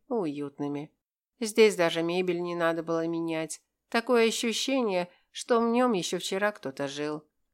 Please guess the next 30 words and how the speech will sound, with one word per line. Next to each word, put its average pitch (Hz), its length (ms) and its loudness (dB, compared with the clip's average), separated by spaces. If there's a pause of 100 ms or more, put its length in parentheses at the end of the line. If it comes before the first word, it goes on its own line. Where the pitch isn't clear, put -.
(140)
Нехорошие 220 640 2
мысли 156 380 -4
закрались 151 640 -4
в 151 80 -14
голову. 147 560 -6 (640)
"Джаред, 214 460 4 (300)
а 240 120 8
кто 330 280 2
жил 196 320 4
здесь 202 400 0
до 202 240 0
меня?" 151 500 -2 (640)
"Не 131 320 -2
знаю", 139 520 -2 (340)
он 170 160 -4
пожал 151 300 0
плечами. 147 640 -6 (280)
"Роб 185 280 2
сказал, 175 560 4
что - 200 -8
его 175 220 0
знакомая 165 640 2
сдает 160 480 0
дом 208 280 0 (200)
и - 80 -8
что - 180 -8
тебе 151 300 -4
понравится". 147 800 -2 (640)
Да 208 480 2
уж, - 320 -8